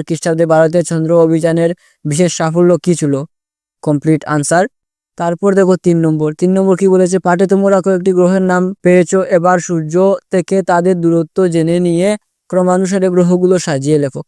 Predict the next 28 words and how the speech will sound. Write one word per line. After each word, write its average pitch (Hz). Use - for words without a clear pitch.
এই 160
যে 165
বুধ, 165
শুক্র, 175
পৃথিবী, 180
মঙ্গল, 170
বৃহস্পতি, 165
শনি, 165
ইউরেনাস, 175
নেপচুন 175
ও 196
প্লুটো। 143
এবার 180
দেখো 208
কোয়েকশন 208
ফাইভ, 143
এসো 165
শিখি। 151
তোমরা 214
পাঠে 208
আবিষ্কার, 196
অনির্দিষ্ট, 190
যথেষ্ট, 170
সৃষ্টি, -
স্টেশন, 190
বিস্ময় 175
ইত্যাদি 175
শব্দ 160